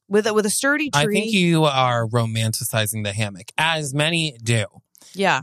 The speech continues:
Speaker 2: There's nothing romantic about a hammock.
Speaker 1: There actually is something
Speaker 2: You're
Speaker 1: rom-
Speaker 2: uncomfortable getting into it. You're uncomfortable getting
Speaker 1: Yeah,
Speaker 2: out.
Speaker 1: getting in
Speaker 2: The
Speaker 1: and
Speaker 2: only
Speaker 1: out
Speaker 2: way it's romantic is
Speaker 1: once you're
Speaker 2: maybe
Speaker 1: in.
Speaker 2: once you're in.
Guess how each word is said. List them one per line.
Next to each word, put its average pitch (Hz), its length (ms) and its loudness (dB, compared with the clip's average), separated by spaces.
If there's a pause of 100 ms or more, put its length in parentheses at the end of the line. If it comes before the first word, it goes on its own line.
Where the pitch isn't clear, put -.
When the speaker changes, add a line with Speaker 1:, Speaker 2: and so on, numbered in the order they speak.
(160)
Speaker 2:
There's 151 180 2
nothing 202 300 0
romantic 135 500 2
about 113 280 2
a 101 80 -2
hammock. 101 680 -6
Speaker 1:
There 240 120 2
actually 269 380 2
is 160 140 2
something 147 260 -2
Speaker 2:
You're 143 120 6
Speaker 1:
rom- 131 80 4
Speaker 2:
uncomfortable 147 580 0
getting 131 300 2
into 120 300 0
it. 120 100 0
You're 113 160 -4
uncomfortable 120 580 -4
getting 123 260 2
Speaker 1:
Yeah, 175 140 4
Speaker 2:
out. - 60 0
Speaker 1:
getting 269 220 0
in 285 40 0
Speaker 2:
The 285 60 2
Speaker 1:
and 269 180 2
Speaker 2:
only 208 200 4
Speaker 1:
out 240 80 0
Speaker 2:
way 165 200 2
it's 156 220 -4
romantic 131 720 0
is 120 200 0
Speaker 1:
once 123 360 2
you're 180 100 4
Speaker 2:
maybe 147 220 0
Speaker 1:
in. 123 60 0
Speaker 2:
once 131 280 0
you're 139 140 2
in. 120 480 -2